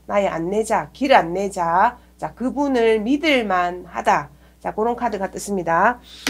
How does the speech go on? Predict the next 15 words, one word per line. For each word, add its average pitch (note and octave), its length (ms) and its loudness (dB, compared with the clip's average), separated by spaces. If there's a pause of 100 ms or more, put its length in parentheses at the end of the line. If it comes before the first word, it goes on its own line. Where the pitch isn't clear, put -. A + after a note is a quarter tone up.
자, G#3+ 120 4
그리고, A#3+ 260 6
어, F3+ 560 8
이거 D4+ 280 2
있잖아요. F#3 840 4
금전적인 E4 580 4
면에서는 G#3+ 640 4
일곱 E4 280 2
개 A#3+ 120 2
칼이죠. F#3 600 0 (160)
이 G#3 120 -8
도둑놈이 C#4 540 4
훔쳐가자. B3+ 460 4
지금 F3+ 220 -4
도둑놈이 G3+ 640 0